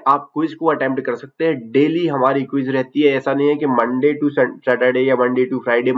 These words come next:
Monday to Sunday आपको क्विज मिलेगी। और आप अगर इस course को purchase करना चाहते हैं तो आप, अम, मेरा ये कूपन यूज़ करके, शुभ ट्वेंटी फ़ाइव यूज़ करके आप पच्चीस परसेंट का discount ले सकते हैं। और हर एक course में, अब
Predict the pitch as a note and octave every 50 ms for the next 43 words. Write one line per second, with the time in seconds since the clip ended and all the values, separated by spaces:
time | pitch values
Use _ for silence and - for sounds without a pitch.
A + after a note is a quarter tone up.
0 | B2+ C3 C#3+ D#3+ E3 E3+ - E3 D3+ C#3+ D3 C#3 C3+ C3+ C3+ C3 C3 - C3+ C3
1 | B2+ - - D#3 E3+ D3 C#3+ C#3+ C#3 C#3 C3 B2+ C3 F3 F3+ F3+ - - - -
2 | - - - - D#3 D#3 D#3+ D3+ - - D3 D3+ F3 - - _ - C#3 C#3+ D3+
3 | E3+ D#3+ - - E3 D3 - - _ - D3 D3 C3 C3+ - - D3+ C#3+ - C3+
4 | B2+ B2+ - C#3 B2+ - - C#3 A#2 B2 B2 A#2+ - A#2+ A#2 A#2 - C#3+ D3 C3
5 | B2+ B2+ B2 - C3+ B2+ - - C3 B2 A#2 - - C3 B2+ B2 B2 B2+ B2 B2
6 | A#2+ B2+ C#3 C#3+ D#3 D#3+ D#3+ D#3 C#3+ C#3+ - C#3+ C3 - C#3 C3+ B2+ B2+ B2 A#2
7 | - - D3 C#3 C3+ C#3+ C#3 A#2+ - - - - E3+ E3 E3 - - C#3+ B2 A#2+
8 | B2 C3+ C3 B2+ - C3+ B2+ A#2 A#2 - _ _ _ _ - - - - _ _
9 | - C3 D3 D3 C#3+ - E3 D3+ D3 D3 E3 D3+ - C3 B2+ - - C#3+ B2+ -
10 | - F#3 F3+ - - E3+ D#3 - E3+ D#3 D3 D3 D#3 C#3 C3 B2+ - - C#3+ C3+
11 | C3 B2+ B2 A#2+ A#2 A#2 A#2 C3 A2+ - - D#3+ D#3 D3 D#3 E3+ E3+ - _ _
12 | _ _ _ _ _ _ - - _ _ _ _ _ _ _ _ _ - - C#3+
13 | D3 C#3+ C#3+ - F3+ G3+ G#3 G3 F#3+ - - - F3 E3+ D3+ - D#3+ D3+ C#3 -
14 | - C#3+ C#3+ C#3 -